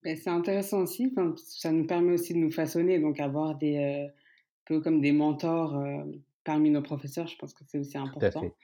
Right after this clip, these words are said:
Speaker 2: c'est essentiel.
Speaker 1: Et, heu, oui, exactement. Et par rapport à l'E M, c'est vrai que on est plutôt chanceux d'être dans une, heu, plutôt, heu, plutôt belle ville, Lyon, et c'est vrai que l'E M Lyon, heu, regorge d'un univers, heu, associatif assez riche,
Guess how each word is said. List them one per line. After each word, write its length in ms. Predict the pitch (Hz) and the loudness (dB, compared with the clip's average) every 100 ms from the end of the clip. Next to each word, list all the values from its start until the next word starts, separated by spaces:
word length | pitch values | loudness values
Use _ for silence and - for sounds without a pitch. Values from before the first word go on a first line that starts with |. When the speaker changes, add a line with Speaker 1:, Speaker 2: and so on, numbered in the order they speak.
| - | -6
Speaker 2:
c'est 120 | 95 | -4
essentiel. 540 | 92 - 95 - 85 | -2 -4 -6 -6 -2
Speaker 1:
Et, 100 | 160 156 | 0 0
heu, 300 | 147 151 147 _ _ _ _ _ _ _ _ 156 | -2 -6 -12 _ _ _ _ _ _ _ _ -4
oui, 260 | 139 - _ _ - | -4 -6 _ _ -10
exactement. 680 | 143 160 - 160 143 135 - _ - - - | -4 -6 -2 0 0 -2 -10 _ -16 -16 -2
Et 100 | 170 | 0
par 180 | 170 170 | 2 0
rapport 280 | 175 208 190 | 0 0 2
à 100 | 175 | 4
l'E 160 | 175 | 4
M, 220 | 185 208 196 | 4 2 2
c'est 140 | 196 | 2
vrai 180 | 196 226 | 2 2
que 360 | 226 190 175 - | 2 2 2 -2
on 120 | 185 202 | 0 0
est 120 | 196 | 2
plutôt 220 | 226 262 | 2 2
chanceux 320 | 254 226 240 | 4 2 4
d'être 160 | 202 175 | 4 4
dans 140 | 180 | 4
une, 240 | 180 185 175 | 4 4 4
heu, 460 | 170 165 160 165 - - | 2 0 -2 -8 -18 -14
plutôt, 240 | 175 190 | -2 2
heu, 420 | 185 170 160 160 | 2 2 0 -2
plutôt 240 | 160 175 196 | -4 -2 2
belle 180 | 180 175 | 4 6
ville, 340 | 190 240 190 175 | 6 4 2 0
Lyon, 460 | 175 180 240 285 - | 4 4 4 0 0
et 80 | 170 | -2
c'est 180 | 170 175 | 0 0
vrai 200 | 180 196 | 0 0
que 100 | 185 | 2
l'E 200 | 170 165 | 4 4
M 140 | 165 | 4
Lyon, 300 | 175 185 180 | 4 4 2
heu, 200 | 160 156 156 - - | 2 -2 -4 -14 -4
regorge 440 | 165 170 180 165 | 0 2 2 0
d'un 400 | 151 151 151 151 - _ _ _ _ _ | 0 2 0 -2 -8 _ _ _ _ _
univers, 580 | 175 185 185 175 180 165 | 2 4 4 4 2 0
heu, 200 | 151 156 | -2 -2
associatif 580 | - 156 175 175 170 170 - | -4 -4 -2 -2 -2 -4 -6
assez 240 | 196 214 | -4 -2
riche, 400 | 190 247 - - | 0 -2 -4 -10